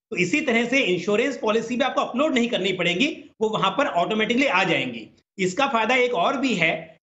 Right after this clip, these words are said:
जैसे कि आपको मालूम है कि कई बार, अ, आपने कितनी insurance policy ली हुई है, वो भी आप प्रपोजर को नई policy लेते समय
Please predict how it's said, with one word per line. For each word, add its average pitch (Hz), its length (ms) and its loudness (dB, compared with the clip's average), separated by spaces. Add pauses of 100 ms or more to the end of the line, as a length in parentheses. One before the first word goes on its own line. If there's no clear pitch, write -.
जैसे 196 280 -2
कि 269 100 -2
आपको 247 200 0
मालूम 220 340 2
है 226 80 2
कि 240 200 0
कई 214 200 0
बार, 214 240 2 (920)
अ, 214 40 -2 (280)
आपने 208 320 2
कितनी 240 340 -2
insurance 240 420 0
policy 208 420 -2
ली 185 120 0
हुई 220 260 2
है, 214 300 -2 (140)
वो 202 200 2
भी 226 200 0
आप 190 180 -2
प्रपोजर 220 500 0
को 247 240 0
नई 185 240 0
policy 208 340 0
लेते 202 240 0
समय 190 440 -2